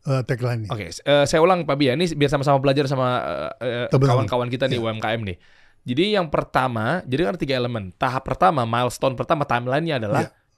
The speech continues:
Speaker 2: kompetensi.
Speaker 1: Ya, kompetensi.
Speaker 2: Habis itu pindah ke pemenangan.
Speaker 1: Iya.
Speaker 2: Habis itu pindah ke, eh, brainwash.
Speaker 1: Brainwash.
Speaker 2: Jaraknya berapa lama?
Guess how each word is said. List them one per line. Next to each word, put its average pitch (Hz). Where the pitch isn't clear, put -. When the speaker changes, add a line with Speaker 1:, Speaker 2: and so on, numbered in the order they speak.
Speaker 2:
kompetensi. 123
Speaker 1:
Ya, 113
kompetensi. 110
Speaker 2:
Habis 127
itu 185
pindah 185
ke 185
pemenangan. 131
Speaker 1:
Iya. 123
Speaker 2:
Habis 131
itu 180
pindah 175
ke, 208
eh, 120
brainwash. 139
Speaker 1:
Brainwash. -
Speaker 2:
Jaraknya 165
berapa 160
lama? 175